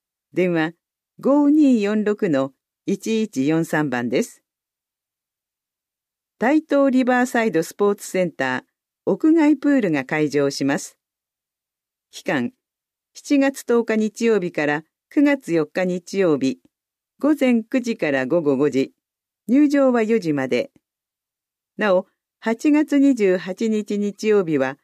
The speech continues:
わんぱくトライアスロン大会予定のため、閉場。大会中止の場合は、午前九時から午後五時開場。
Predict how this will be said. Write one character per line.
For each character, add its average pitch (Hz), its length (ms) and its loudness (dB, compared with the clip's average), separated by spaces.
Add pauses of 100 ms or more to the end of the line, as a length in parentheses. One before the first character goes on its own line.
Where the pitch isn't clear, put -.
(560)
わ 226 180 0
ん 302 80 0
ぱ 254 160 -2
く 247 120 -4
ト 240 100 -2
ラ 226 160 0
イ 226 140 0
ア 214 60 -2
ス 214 120 -6
ロ 208 140 -2
ン 196 100 -6
大 185 240 -2
会 127 400 -4
予 160 140 -4
定 175 220 -2
の 160 120 -4
た 143 160 -4
め、 139 220 -2 (300)
閉 165 220 0
場。 123 380 -2 (960)
大 226 180 0
会 226 200 -2
中 214 140 -2
止 208 140 -4
の 196 140 -2
場 185 140 0
合 175 140 -2
は、 165 200 -4 (300)
午 285 180 0
前 247 240 0
九 247 180 -4
時 233 140 -4
か 156 160 -2
ら 143 160 0
午 135 140 0
後 107 140 0
五 104 120 0
時 151 160 -2
開 135 260 -4
場。 120 380 -4